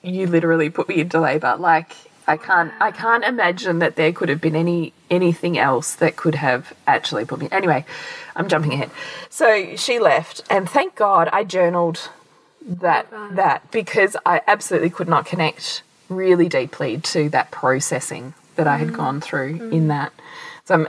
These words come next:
Speaker 1: absolutely thrilled that I journaled it. Um, anyway, she left,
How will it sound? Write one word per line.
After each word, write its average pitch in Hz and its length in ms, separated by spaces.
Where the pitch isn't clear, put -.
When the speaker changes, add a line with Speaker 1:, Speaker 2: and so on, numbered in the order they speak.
Speaker 1:
absolutely 175 400
thrilled 143 360
that 151 120
I 151 100
journaled 147 420
it. - 420
Um, 160 480
anyway, 185 240
she 254 220
left, 180 580